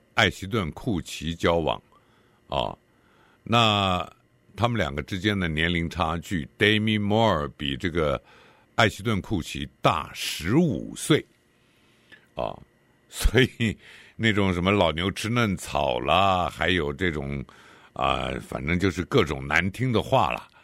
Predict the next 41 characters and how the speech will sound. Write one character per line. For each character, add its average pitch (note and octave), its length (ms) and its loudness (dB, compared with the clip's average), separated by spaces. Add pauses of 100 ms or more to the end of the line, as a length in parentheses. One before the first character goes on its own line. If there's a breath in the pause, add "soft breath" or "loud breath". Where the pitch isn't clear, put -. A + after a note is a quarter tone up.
(280 soft breath)
啊， A#1 420 0
这 F#2 140 0
种 C2 180 -4
闲 - 260 -2
言 E2 200 2
闲 D#2+ 260 -2
语 B1+ 180 -4
啊， A1+ 160 -4
从 C2+ 220 -10
来 C2 140 -4
真 C#2 200 -6
是， - 120 -18 (260)
真 C#3 240 0
的 G#2+ 80 0
是 - 180 -8
没 B1 200 -8
有 B1+ 120 -4
少 A1 200 -10 (100)
过。 - 160 -12 (1600 loud breath)
但 F#3 160 8
是 D#3+ 520 6 (560)
Demi F3 280 6
Moore G3 280 6
他 B2 200 2 (220)
自 A3+ 300 2
己 E2+ 220 -4
的 A2 140 4
感 D#2+ 320 2
受 B2 300 2
是 G2 180 -4
什 E2+ 160 -4
么 D#2 80 -4
呢？ G#2+ 220 -2 (1200 soft breath)
他 A#2+ 100 0
说 B2 160 2
：“我 C#2+ 300 0
重 D#2 460 -6
活 C#2 380 -2
了 F#2 140 0
一 C2+ 160 -4
次。” - 300 -14